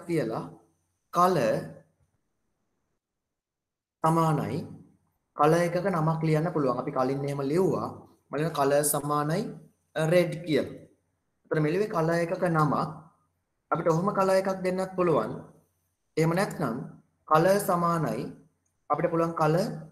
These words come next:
කෝඩ් එකක් ලියන්න. ඒතර මතක තියාගන්න ඕන කලර් කෝඩ් එකක් ලියද්දී හෑෂ්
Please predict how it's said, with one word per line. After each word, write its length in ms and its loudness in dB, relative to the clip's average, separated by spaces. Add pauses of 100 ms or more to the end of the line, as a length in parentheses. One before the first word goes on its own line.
(480)
කෝඩ් 300 2
එකක් 240 -2
ලියන්න. 360 -2 (720)
ඒතර 100 4
මතක 300 2
තියාගන්න 340 2
ඕන 180 -4
කලර් 280 2
කෝඩ් 300 0
එකක් 220 0
ලියද්දී 520 0 (420)
හෑෂ් 400 2